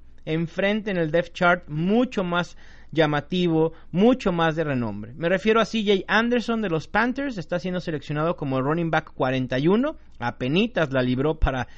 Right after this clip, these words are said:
ser, eh, sleeper, seleccionado a finales de novena ronda. Yo no sé por qué si los Broncos tienen una necesidad en la posición de running back, dejaron ir a Anderson.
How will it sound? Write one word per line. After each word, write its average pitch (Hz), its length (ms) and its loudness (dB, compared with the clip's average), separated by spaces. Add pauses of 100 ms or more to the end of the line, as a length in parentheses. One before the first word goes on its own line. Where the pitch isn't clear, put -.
(200)
ser, 156 460 0
eh, 135 300 0
sleeper, 202 520 0 (320)
seleccionado 165 680 2
a 175 60 4
finales 156 500 -2 (100)
de 160 460 0
novena 143 800 -4
ronda. 147 580 0 (500)
Yo 254 120 0
no 359 80 0
sé 320 120 0
por 285 140 -8
qué - 120 2
si 277 80 2
los 190 180 4
Broncos 175 400 4
tienen 170 240 -2
una 185 120 0
necesidad 131 640 0 (260)
en 135 160 -2
la 123 160 -4
posición 131 480 0
de 196 80 6
running 190 320 4
back, 196 220 2
dejaron 147 380 0
ir 143 140 2
a 127 80 2
Anderson. 113 440 -4